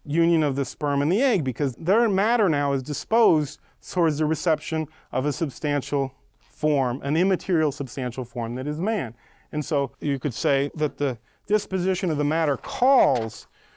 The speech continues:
for the infusion of a soul. The point here is, is that this is a law set up by God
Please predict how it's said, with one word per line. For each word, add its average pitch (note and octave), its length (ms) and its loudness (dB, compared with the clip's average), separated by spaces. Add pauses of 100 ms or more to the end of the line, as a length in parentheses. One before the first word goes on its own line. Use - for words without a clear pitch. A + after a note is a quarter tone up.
(180)
for C#3 500 0 (160)
the D3+ 160 -4
infusion C#3 500 -2
of A#2+ 120 -10
a A#2 60 -12
soul. - 380 -6 (440)
The D#3 80 -6
point G#3+ 280 0
here A#3 220 2
is, F#3+ 100 0
is F3 140 0
that E3 180 2
this G#3+ 180 2
is F#3 140 0
a E3+ 80 2
law G#3 380 2
set A3+ 240 -2
up G3+ 160 -2
by F3 160 0
God G3 380 0